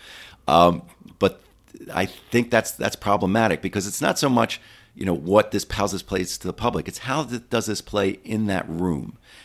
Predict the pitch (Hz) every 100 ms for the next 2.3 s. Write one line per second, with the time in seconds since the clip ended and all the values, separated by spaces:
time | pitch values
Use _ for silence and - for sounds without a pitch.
0 | - 95 101 110 117 120 104 101 104 107
1 | 110 92 92 101 98 87 90 87 90 87
2 | 87 80